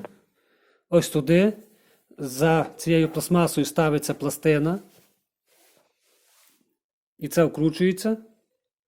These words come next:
І ось так воно стоїть. Це теж є в планах. Але ще нагадую, що в нас війна, тому планувати одне, а як вийде воно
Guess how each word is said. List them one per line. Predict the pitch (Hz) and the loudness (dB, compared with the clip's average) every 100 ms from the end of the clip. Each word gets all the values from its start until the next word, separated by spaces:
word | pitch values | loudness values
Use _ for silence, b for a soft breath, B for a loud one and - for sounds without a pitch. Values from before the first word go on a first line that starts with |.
| _ _ _ _ _ _ _ _ _ _ _ _ _ _ _ _ _ | _ _ _ _ _ _ _ _ _ _ _ _ _ _ _ _ _
І | 156 | -6
ось | 156 156 | -4 -2
так | 170 160 | -2 0
воно | 151 151 | -2 -2
стоїть. | - 139 113 92 - - - _ _ _ _ - | -2 -4 -4 -10 -20 -20 -20 _ _ _ _ -6
Це | 165 | -4
теж | 143 147 - | -2 -4 -4
є | 123 | -10
в | |
планах. | 113 170 185 180 - - _ _ _ _ _ _ _ _ _ _ _ _ _ _ _ - | -4 -2 -2 -6 -14 -20 _ _ _ _ _ _ _ _ _ _ _ _ _ _ _ -10
Але | 139 139 | -6 -4
ще | - 160 | -2 -2
нагадую, | 151 151 143 139 135 127 B B | 0 -2 -2 -2 -4 -6 B B
що | - 147 | -8 -2
в | |
нас | 151 147 131 | -2 -2 -4
війна, | 135 165 175 - _ _ _ _ - | -2 -2 -2 -8 _ _ _ _ -8
тому | 143 139 143 127 - - B B B B B B B B B | -2 0 -2 -4 -12 -20 B B B B B B B B B
планувати | - 156 156 165 165 160 | -4 0 2 2 2 0
одне, | 156 156 180 170 B B B - | 0 0 0 -2 B B B -10
а | 151 | -6
як | 151 147 | -6 -4
вийде | 156 151 143 | -4 -2 -2
воно | 139 139 | -2 -4